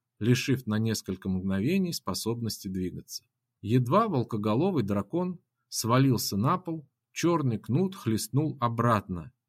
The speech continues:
изгибаясь змеей и издав при этом хлесткий щелчок. Звуковым ударом меня приложило так, словно я с разбегу налетел на бетонную стену. Только сейчас не я в стену,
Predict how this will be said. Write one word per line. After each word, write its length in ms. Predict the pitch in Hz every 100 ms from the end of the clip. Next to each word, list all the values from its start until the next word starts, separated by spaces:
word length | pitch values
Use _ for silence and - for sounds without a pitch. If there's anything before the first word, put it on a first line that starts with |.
| _
изгибаясь 680 | 113 104 113 107 107 98 90
змеей 580 | 95 98 113 190 190 95 _ _ _
и 180 | - 113
издав 400 | 98 95 160 -
при 160 | - 139
этом 360 | 135 131 131 113
хлесткий 600 | - 92 123 131 - 104
щелчок. 680 | - 104 - - 82 - _ _ _ _ _
Звуковым 600 | 101 123 131 143 156 151
ударом 420 | 139 185 190 117
меня 240 | 107 139
приложило 640 | 170 127 117 120 120 123 123
так, 340 | 196 208 - _ _ _ _
словно 440 | - - 139 131 127
я 140 | 127
с 100 | -
разбегу 500 | 120 110 131 185 139
налетел 480 | 104 104 98 156 160
на 120 | 123
бетонную 580 | 104 95 131 131 117 113
стену. 540 | - - 101 80 67 _ _ _ _
Только 300 | - 147 139
сейчас 480 | 135 139 131 190 185
не 160 | 160 170
я 200 | 165 113
в 80 | -
стену, 520 | - 101 87 80